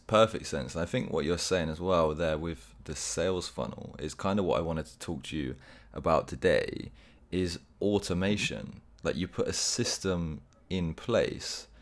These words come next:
to make sure that you are consistently getting clients.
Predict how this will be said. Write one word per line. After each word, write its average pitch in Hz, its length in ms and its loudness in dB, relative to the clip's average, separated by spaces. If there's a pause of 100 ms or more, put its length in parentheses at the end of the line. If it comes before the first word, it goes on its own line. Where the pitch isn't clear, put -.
(260)
to 82 120 -4
make 85 220 0
sure 82 480 0 (120)
that 85 120 -2
you 87 180 0
are 85 160 4
consistently 78 840 -6 (260)
getting 73 720 -4
clients. 80 640 -2